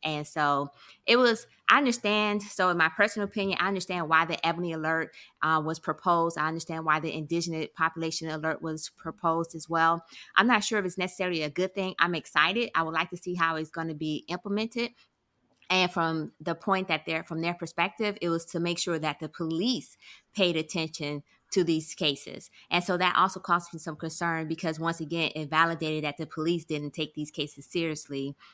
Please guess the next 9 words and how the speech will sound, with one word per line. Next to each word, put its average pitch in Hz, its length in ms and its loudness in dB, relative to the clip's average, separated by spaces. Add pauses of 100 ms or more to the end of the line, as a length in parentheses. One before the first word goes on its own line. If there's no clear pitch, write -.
(180)
and, 151 500 0
um, 147 240 0
misclassified 151 840 0
them 143 320 -4 (200)
or 175 100 4
didn't 165 220 2
put 170 140 0
the - 120 -2
effort 151 300 -2